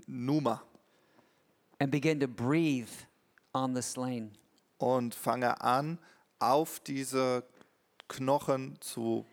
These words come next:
Speaker 1: pusten, zu blasen.
Speaker 2: And as the wind began to blow,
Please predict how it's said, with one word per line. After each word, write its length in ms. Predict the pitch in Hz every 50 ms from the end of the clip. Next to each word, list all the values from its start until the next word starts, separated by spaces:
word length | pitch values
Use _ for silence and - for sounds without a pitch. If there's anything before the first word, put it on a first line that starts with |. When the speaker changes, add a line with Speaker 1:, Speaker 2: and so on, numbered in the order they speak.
| _ _ _ -
Speaker 1:
pusten, 420 | - 151 143 - - - - 110
zu 140 | - - 110
blasen. 400 | 101 110 110 110 113 110 110 - - _ _ _ _ _ _ - - - - - -
Speaker 2:
And 120 | - 147
as 180 | 156 156 156 -
the 100 | - 151
wind 320 | 135 135 156 175 190 190 185
began 440 | 185 175 147 165 170 175 175 170 165
to 100 | - 165
blow, 500 | 143 151 156 156 156 151 143 135 123 110